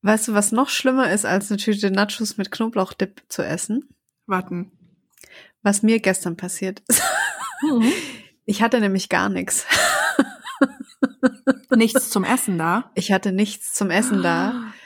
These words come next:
Speaker 2: Dann warst
Speaker 1: Also
Speaker 2: du nicht
Speaker 1: nichts,
Speaker 2: gut
Speaker 1: was ich nicht
Speaker 2: vorbereitet.
Speaker 1: hätte. Ja, genau, ich war überhaupt nicht
Speaker 2: Mhm.
Speaker 1: vorbereitet. Ich war gerade bei Aldi für hundertvierzig Euro einkaufen.
Speaker 2: <laughs>
Speaker 1: Also, <laughs> pass auf, ich hatte wirklich nichts und ich war dann so sauer auf mich,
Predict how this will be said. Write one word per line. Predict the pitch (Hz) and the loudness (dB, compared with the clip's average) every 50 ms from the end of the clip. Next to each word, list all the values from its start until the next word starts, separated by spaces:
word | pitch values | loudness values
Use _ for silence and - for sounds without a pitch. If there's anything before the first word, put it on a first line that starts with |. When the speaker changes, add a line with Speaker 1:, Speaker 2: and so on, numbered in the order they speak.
| - - - | -20 -10 -4
Speaker 2:
Dann | 226 220 220 | 0 2 4
warst | 208 202 | 4 6
Speaker 1:
Also | 220 | 6
Speaker 2:
du | 214 | 8
nicht | 220 269 269 | 8 6 6
Speaker 1:
nichts, | - - | 4 2
Speaker 2:
gut | 277 | 4
Speaker 1:
was | 220 214 | 4 4
ich | - 330 320 247 | 4 4 4 6
nicht | 220 233 220 | 4 4 4
Speaker 2:
vorbereitet. | 170 170 247 208 - 180 175 - | 2 2 2 0 0 -2 -4 -4
Speaker 1:
hätte. | - 233 | 0 2
Ja, | 254 254 269 | 4 4 4
genau, | 269 339 320 240 | 2 2 2 2
ich | 214 214 - | 0 0 0
war | 202 185 | 0 0
überhaupt | 185 190 214 - 214 233 | 0 2 0 0 2 4
nicht | 247 262 | 2 2
Speaker 2:
Mhm. | 269 | 2
Speaker 1:
vorbereitet. | 202 185 196 190 180 - | 0 -2 -2 -4 -4 -4
Ich | 196 - | -4 -2
war | 233 220 | -2 -2
gerade | 220 190 180 180 190 214 | -2 0 0 0 0 0
bei | 208 208 190 - | -2 -2 -2 -2
Aldi | 151 175 208 233 226 | -2 -4 -4 -4 -6
für | - - 202 | -8 -8 -6
hundertvierzig | 208 220 226 226 220 - - - 277 277 - - 302 - - 320 | -6 -6 -6 -6 -8 -6 -4 -4 -4 -2 2 2 2 4 4 2
Euro | 294 262 294 302 285 254 | 4 2 2 2 0 -2
einkaufen. | 240 254 294 320 - - 175 - | -2 -2 -6 -6 -4 -4 -2 2
Speaker 2:
<laughs> | - 1077 1077 1077 1077 1077 1077 1077 1077 1077 311 - - - 262 - - - | 2 4 4 4 4 4 4 4 2 0 -2 -6 -2 -2 0 0 4 2
Speaker 1:
Also, | 294 - - 277 | 2 4 4 0
<laughs> | - - - 311 311 - - 320 311 - - 330 302 - - - 311 - - - - 370 415 403 381 339 320 302 269 - | 0 4 2 2 2 4 0 0 0 2 0 0 -2 0 0 -2 -2 -2 -2 -14 -10 -8 -6 -4 -2 -2 -2 -4 -4 -2
pass | - 262 240 240 | 0 0 2 4
auf, | 226 254 262 247 240 - _ _ - _ _ | 2 2 2 2 -2 -6 _ _ -20 _ _
ich | - 220 208 - 240 | -6 -6 -4 0 -2
hatte | 277 269 320 277 240 | 0 2 0 -2 0
wirklich | 233 240 - 247 226 - - | -2 -4 -4 -6 -8 -6 -4
nichts | 220 220 269 381 - - - - - - | -2 -2 -2 -2 -4 -8 -14 -14 -12 -6
und | - 214 220 | -2 0 0
ich | 220 220 - | 0 0 0
war | 226 220 226 | 0 0 2
dann | 220 214 214 220 | 0 -2 -2 -4
so | 226 233 254 285 349 | -4 0 0 0 0
sauer | 370 - 294 285 294 285 277 226 - | 2 2 4 4 4 4 4 4 2
auf | 175 185 - - - | 0 -4 -4 -6 -8
mich, | 185 190 294 - - - - _ | -6 -4 -4 -6 -8 -14 -14 _